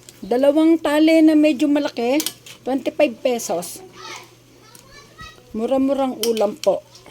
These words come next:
Habang mura pa ang pechay. Forty pesos daw po ang isang kilo ng pechay. Higit kalahati po.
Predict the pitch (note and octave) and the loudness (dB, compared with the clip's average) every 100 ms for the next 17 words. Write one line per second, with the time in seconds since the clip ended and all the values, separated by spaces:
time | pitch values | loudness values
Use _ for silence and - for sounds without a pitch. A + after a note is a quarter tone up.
0 | - - A#3 C#4 D4+ D4 C#4+ C#4+ C#4+ A#3+ | -18 -8 -4 0 2 2 0 -4 -6 -8
1 | A3+ G#3+ G3 - F3+ F3+ F3+ - _ _ | -8 -8 -8 -8 -6 -6 -10 -18 _ _
2 | _ _ _ - - - - - _ _ | _ _ _ -14 -14 -20 -20 -20 _ _
3 | _ - - - - - _ _ _ _ | _ -14 -12 -20 -20 -20 _ _ _ _
4 | - _ _ - - - - - - C4+ | -20 _ _ -20 -20 -20 -20 -14 -4 -4
5 | D4 D#4+ - D#4+ E4 E4 - D#4 - E4+ | -2 -6 0 0 0 -4 2 2 2 0
6 | D#4 D4+ D4+ C#4 C4+ A#3 A#3 B3 A#3 - | 2 2 -2 -6 -6 -4 0 0 -2 -10
7 | A3+ A3+ A#3 A#3+ A#3+ G3+ E3+ E3+ - B3 | -8 -8 -8 -8 -8 -6 -6 -6 -2 0
8 | A#3+ A#3 - - - - - - _ - | 0 -2 -12 -20 -20 -20 -20 -20 _ -10
9 | G#3 C4 - - C4+ C4+ C#4 C4 C4 C4 | -8 -8 -10 -4 -2 -2 -2 -4 -6 -4
10 | C4 B3 | 0 0